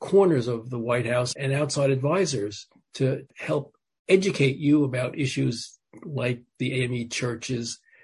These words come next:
uh, notion of forgiveness and grace. And so is it unique, you think? Was this a unique White House from what you can gather in speaking to others who've held your job in other White Houses? Was this special?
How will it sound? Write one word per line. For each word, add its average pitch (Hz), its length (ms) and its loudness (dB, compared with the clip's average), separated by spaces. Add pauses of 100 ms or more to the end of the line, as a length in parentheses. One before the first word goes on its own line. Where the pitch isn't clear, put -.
(300)
uh, 117 100 -10
notion 117 460 -2
of 113 220 -6
forgiveness 117 880 -4
and 110 220 -8
grace. 107 520 -4 (420)
And 131 180 2
so 139 360 0 (640)
is 170 220 4
it 180 120 8
unique, 190 580 4
you 214 120 -2
think? 220 500 -2
Was 170 240 0
this 196 200 2
a 185 60 2
unique 170 560 2 (580)
White 185 180 4
House 180 200 0
from 180 120 -2
what 185 140 0
you 170 80 2
can 156 120 -4
gather 175 320 2
in 170 220 -4
speaking 147 340 0
to 147 100 6
others 147 280 6
who've 160 180 2
held 139 320 2
your 147 220 6
job 151 360 2
in 147 100 -4
other 147 200 0
White 151 260 0
Houses? 151 640 -4
Was 139 300 -2
this 165 260 -2
special? - 680 -2